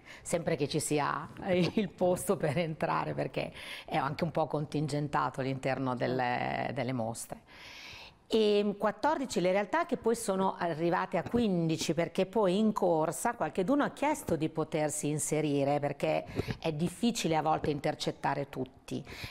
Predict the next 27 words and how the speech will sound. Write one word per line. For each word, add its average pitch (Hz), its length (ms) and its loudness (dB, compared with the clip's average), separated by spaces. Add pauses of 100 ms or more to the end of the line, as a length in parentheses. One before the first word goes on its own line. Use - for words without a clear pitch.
Le 196 220 2
compagnie 214 500 2
professionali 220 640 0
sono 156 280 -4
quattro: - 540 -2
quest'anno, 170 640 -2
abbiamo 143 840 0 (260)
la 165 160 0
Vola 175 460 2
Sulgani 175 480 -2
Physical 165 640 -2
Dance 165 260 -2
che - 100 -8
viene 151 220 -2
da 143 140 2
Roma, 147 440 0 (540)
che 175 140 0
fa - 100 -2
un 170 140 0
lavoro 170 340 2
infatti 160 400 -4
molto 170 320 0
fisico, 170 880 -2
anche 160 300 -2
un 160 100 -2
po' 165 240 2
acrobatico. 156 1040 -2